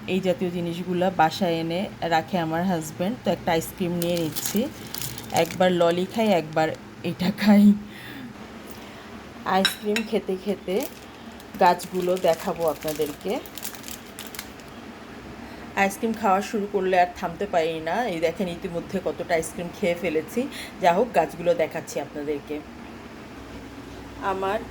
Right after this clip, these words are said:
ডিনার বাগানের একটা সাইডে আমি এভাবে, আহ, টুথপেস্ট হোল্ডারের সাথে এই গাছগুলো রেখেছি। ফ্রিজের ওপরে আছে হলো এই মানি প্ল্যান্টটা, একটা সিরামিক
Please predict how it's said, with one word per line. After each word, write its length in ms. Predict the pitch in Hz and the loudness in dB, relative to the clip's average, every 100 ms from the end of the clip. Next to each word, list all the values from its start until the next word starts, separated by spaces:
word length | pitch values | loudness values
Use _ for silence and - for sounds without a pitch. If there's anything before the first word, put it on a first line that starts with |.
| 175 | -6
ডিনার 300 | 196 196 190 | 0 4 4
বাগানের 460 | 185 170 180 196 - | 4 2 0 0 0
একটা 400 | 165 - 180 185 | -2 -2 -4 -2
সাইডে 480 | - 156 156 185 | 0 0 2 2
আমি 180 | 170 165 | 2 0
এভাবে, 600 | 190 226 160 160 143 160 | -4 -2 -2 -2 -2 -2
আহ, 1160 | - - - - - - - 160 156 151 147 151 170 | -4 -12 -12 -14 -14 -14 -12 -6 -2 0 0 -4 -4
টুথপেস্ট 720 | 160 - - 180 175 - - - - - - - | -6 -6 -2 2 2 -2 -10 -12 -14 -16 -12 -2
হোল্ডারের 400 | 175 170 160 160 | 0 2 0 0
সাথে 520 | 170 175 143 - 247 254 - | -2 -4 -4 0 0 -2 -2
এই 160 | 165 160 | -2 2
গাছগুলো 440 | 151 165 165 160 | 0 0 -2 0
রেখেছি। 520 | 156 147 165 - 285 370 - - - - - - - - - - - - - - - - - - - - - - - - - - - - - - - | 0 -4 -8 -6 -6 -6 -12 -14 -14 -14 -14 -14 -16 -16 -16 -16 -14 -14 -14 -14 -12 -12 -12 -12 -12 -14 -14 -14 -14 -12 -12 -12 -12 -12 -12 -12 -10
ফ্রিজের 420 | - 214 202 214 190 | -4 -2 2 4 2
ওপরে 500 | 185 185 180 202 269 - - - | 0 0 0 0 -2 -6 -14 -8
আছে 300 | 170 165 190 | -8 -6 -4
হলো 380 | 175 170 160 233 254 - - - | -2 0 0 0 -4 -12 -12 -6
এই 140 | 185 180 | -2 -2
মানি 300 | 165 156 156 | -2 -2 -4
প্ল্যান্টটা, 380 | 160 156 156 - | -4 -6 -4 -4
একটা 200 | 185 196 | -4 -4
সিরামিক 480 | - 202 180 165 | -4 0 0 0